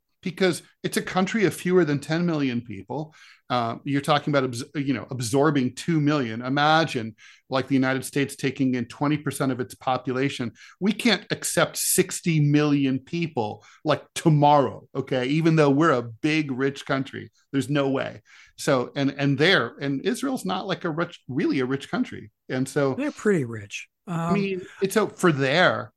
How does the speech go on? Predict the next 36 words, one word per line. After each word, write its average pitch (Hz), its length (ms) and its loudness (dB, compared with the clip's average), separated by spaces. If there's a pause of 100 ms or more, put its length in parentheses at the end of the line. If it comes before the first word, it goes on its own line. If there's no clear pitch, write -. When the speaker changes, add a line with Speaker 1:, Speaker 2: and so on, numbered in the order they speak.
Speaker 1:
but 151 160 -2
the 156 80 -6
point 165 260 0
is 147 160 0
they 147 120 0
don't, 135 260 0 (340)
they 143 80 0
have 135 220 0
a 113 40 -8
very 127 300 -2
high 135 500 -4
aging 131 440 -4
population. 120 680 -4
They 143 120 0
have 123 180 -2
a 120 40 -4
lot 117 220 -2
of 113 80 -8
ultra-Orthodox 120 800 -6
people 151 420 -4 (300)
who 143 80 0
don't 127 260 -2
contribute 127 460 -4
to 127 100 -8
the 113 120 -6
economy. 139 560 -4
They 127 160 -2
just 117 160 -8
study 120 260 -6
the 113 140 -8
Torah. 127 580 -4 (360)
Um, 120 400 -4
there's, 120 340 -4
uh, 123 300 -6 (260)
it's, 127 160 -8 (180)
it's, 151 200 -4